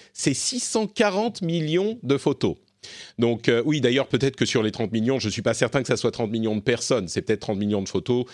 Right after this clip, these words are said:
sur un moins grand nombre de personnes. Là, je pense qu'il est à peu près certain que sur les six cent quarante millions de photos, c'est pas six cent quarante millions de personnes, mais ça regroupe des photos, notamment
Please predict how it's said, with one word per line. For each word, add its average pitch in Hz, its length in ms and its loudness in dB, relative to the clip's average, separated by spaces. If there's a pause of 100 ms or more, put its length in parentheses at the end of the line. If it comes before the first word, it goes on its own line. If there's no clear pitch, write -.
(140)
sur 98 220 0
un 98 100 0 (140)
moins 131 220 2
grand 113 140 2
nombre 107 200 2
de 98 80 2
personnes. 151 420 0 (300)
Là, 127 120 4
je - 80 -4
pense 139 200 0
qu'il 110 140 0
est - 20 4
à 98 80 2
peu 113 120 0
près 139 140 -2
certain 139 380 0
que - 40 -6
sur 101 200 2
les 104 80 2
six 156 180 -4
cent 151 180 0
quarante 156 420 0
millions 143 380 0
de 110 120 2
photos, 110 480 0
c'est 95 80 0
pas 104 100 0
six 123 160 -2
cent 131 160 0
quarante 104 300 0
millions 98 240 0
de 95 60 -4
personnes, 190 440 -2 (340)
mais 131 80 2
ça 143 140 2
regroupe 135 340 0
des 113 120 4
photos, 165 480 0 (260)
notamment 151 720 0